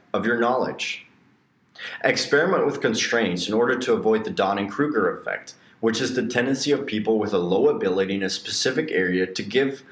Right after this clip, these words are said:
themselves an overly positive assessments of their abilities. Introduce new constraints in your learning process that make the old methods impossible to use.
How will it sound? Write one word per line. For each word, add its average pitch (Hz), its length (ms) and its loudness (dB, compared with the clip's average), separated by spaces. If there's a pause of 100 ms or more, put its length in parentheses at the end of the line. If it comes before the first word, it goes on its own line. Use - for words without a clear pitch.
(220)
themselves 120 560 2
an 107 200 -2
overly 135 480 2
positive 104 460 -2
assessments 92 580 -4
of 90 140 -2
their 104 140 2
abilities. 117 720 -2 (720)
Introduce 170 460 2
new 147 180 2
constraints 123 600 0
in 107 60 0
your 92 140 2
learning 98 320 2
process - 520 -4
that 101 100 2
make 113 220 0
the 120 80 0
old 120 180 2
methods 113 360 0
impossible 95 580 -2
to 85 120 -10
use. 65 480 -8